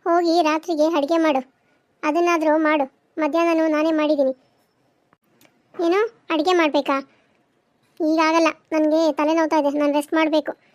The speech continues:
ಒನ್ ಅವರ್ ಬಿಟ್ಕೊಂಡು ನೋಡೋಣ, ಆದ್ರೆ ಮಾಡ್ತೀನಿ. ಆದ್ರೆ ಗೀದ್ರೆ ಎಲ್ಲ ಇಲ್ಲ, ಮಾಡ್ಬೇಕು ಅಂದ್ರೆ ಮಾಡ್ಬೇಕು.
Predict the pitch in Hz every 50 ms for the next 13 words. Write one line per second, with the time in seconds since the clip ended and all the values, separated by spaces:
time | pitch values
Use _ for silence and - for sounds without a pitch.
0 | _ _ _ - 311 294 294 294 311 330 311 294 - - 320 311 320 330 294 277
1 | 294 294 - _ - 320 302 311 302 302 294 - - - 294 285 285 294 285 302
2 | 330 320 302 294 294 - 320 294 285 - _ _ _ _ _ _ _ - - -
3 | - - _ _ _ _ _ _ - 302 302 330 330 359 359 339 339 349 339 349
4 | 339 330 330 339 339 330 330 330 330 320 - _ - 330 294 302 320 311 330 320
5 | 330 330 320 320 349 330 320 311 320 311 330 320 320 330